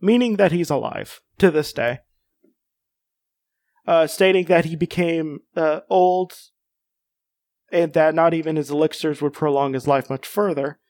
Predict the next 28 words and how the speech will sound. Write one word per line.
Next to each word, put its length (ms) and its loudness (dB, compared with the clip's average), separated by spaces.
ending 220 -2
a 40 -4
new 200 -6
era 240 2
now 380 -4
that 320 4
Swan, 400 2
uh, 300 2
Suwan 540 4
was 180 -8
dead. 320 -2
He, 240 4
he 220 4
intended 680 0
to 580 0
wed 480 0
a 200 2
number 480 2
of 160 -4
women 380 0
who 180 -2
have 100 -6
been 160 0
judged 300 0
to 80 2
have 140 2
superior 420 -2
traits. 640 -2